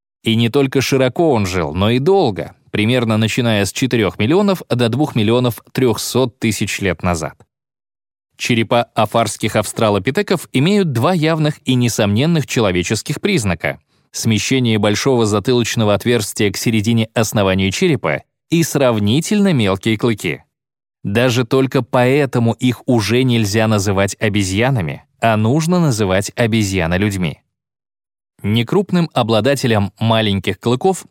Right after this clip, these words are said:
трудно защищаться от хищников, которых в те далекие времена в Африке было на два порядка больше, чем сейчас. Афарские австралопитеки могли взбираться на деревья, но не могли лазать по ним так проворно,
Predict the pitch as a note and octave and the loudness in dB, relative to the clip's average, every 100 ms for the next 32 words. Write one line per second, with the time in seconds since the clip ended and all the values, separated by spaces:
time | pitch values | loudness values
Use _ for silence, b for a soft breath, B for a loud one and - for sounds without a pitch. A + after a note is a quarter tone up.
0 | - - E3+ G3 F3+ D#3+ D#3 D3 - C#3 | -8 -2 0 2 0 0 -2 -2 0 -2
1 | C#3 - - F3+ - A#3 G#3+ G#3 F#3 - | -2 -6 -6 -8 -4 -4 -2 -4 -4 -8
2 | - _ _ - G2 A#2+ A2+ G#2 - B2 | -10 _ _ -4 -2 0 0 -2 -2 0
3 | A2 G#2+ F#2+ G2 F#2 F#2+ G#2+ D3 A#2+ B2+ | 2 0 0 0 0 0 0 2 0 0
4 | A2 - F#2 A2 A2 G#2 A#2 A#2 A2 G#2 | -4 -4 -2 2 2 0 -2 0 0 0
5 | G2+ - G#2 G2 E2+ A2+ G2 F#2+ A#2 G#2+ | 0 0 0 0 0 -2 0 0 -2 -2
6 | A#2 A2+ D3+ - D#2 - - _ _ _ | -4 -2 -2 -2 -4 -4 -12 _ _ _
7 | _ _ - G2 - D3 D3 - C3+ A2+ | _ _ -2 0 2 0 0 0 0 0
8 | - A#2+ C3 A#2 A#2 C#3+ C3+ C3 A2+ A2 | 0 2 2 0 0 -2 0 0 0 0
9 | C3 G#2+ G2+ A2+ B2+ - A2+ G2+ G#2+ C3+ | 0 -2 0 0 0 0 0 0 0 0
10 | B2+ E2 C2 _ _ G#2 A#2+ C#3+ D#3 D#3 | -2 -4 -8 _ _ 0 0 2 2 0
11 | F3 F#3+ D#3+ F3 D#3 C3+ C3+ D3 D#3 - | 2 2 2 2 0 0 0 2 0 -4
12 | - C#3 G#2+ - G2+ G2 F3+ D3 D2 | -2 -2 -2 -2 0 2 0 0 -4